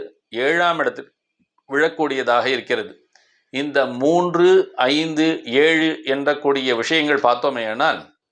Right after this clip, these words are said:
மூன்றாம் இடம் தைரியஸ்தானம், ஐந்தாம் இடம் பூர்வ புண்ணியஸ்தானம், ஏழாம் இடம் களத்திரஸ்தானம். இந்த மூன்று விஷயங்களில் பார்க்கும்போது திருமணத்தில் இருந்த தடைகள் நீங்கும். கண்டிப்பாக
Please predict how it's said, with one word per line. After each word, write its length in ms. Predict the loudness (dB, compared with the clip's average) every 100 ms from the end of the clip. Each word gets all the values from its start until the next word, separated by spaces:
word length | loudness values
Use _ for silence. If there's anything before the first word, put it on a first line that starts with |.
| _ _ _ _ _ -8
மூன்றாம் 420 | -2 2 4 2 2
இடம் 200 | -4 -4 -6
தைரியஸ்தானம், 680 | -2 -4 0 -2 0 -6 -10 _ _ _ _ -4
ஐந்தாம் 360 | -4 0 0 2
இடம் 200 | -2 -2
பூர்வ 220 | -2 0 0
புண்ணியஸ்தானம், 640 | -2 -4 -2 2 2 0 -4 _ _ _ _
ஏழாம் 460 | 2 4 4 2 0
இடம் 180 | -4 -2
களத்திரஸ்தானம். 720 | 0 0 -2 -2 -2 -2 -4 _ _ _ _ -8
இந்த 280 | -6 -4 -2 0
மூன்று 280 | 0 0 0 -2
விஷயங்களில் 560 | 0 -2 0 -2 0 2
பார்க்கும்போது 580 | 2 0 -4 -2 0 2 0 -2 -8 _ _ -4
திருமணத்தில் 520 | 0 2 0 0 -2 -2
இருந்த 240 | -2 -6 -2
தடைகள் 360 | 0 2 0 -4 -8
நீங்கும். 320 | -6 -6 -6 _ _ -12
கண்டிப்பாக 560 | -8 -6 0 2 4